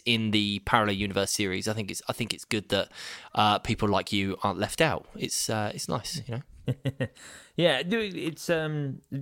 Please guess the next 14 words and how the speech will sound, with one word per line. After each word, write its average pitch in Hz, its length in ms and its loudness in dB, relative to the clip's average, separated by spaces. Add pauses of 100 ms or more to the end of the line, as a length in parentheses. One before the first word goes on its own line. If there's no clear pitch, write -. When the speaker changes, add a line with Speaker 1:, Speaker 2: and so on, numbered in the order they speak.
(540)
Speaker 2:
kind 131 200 -2
of 110 80 -6
spec-wise, 104 480 -2
it's - 160 -10
really 98 160 -4
good. 113 320 -4
It's 110 140 -4
their 113 160 -4
sixties - 500 -6
style, 110 640 0 (640)
or, 104 60 -2
or, 104 320 0
or 104 140 -2
sixties, - 760 -6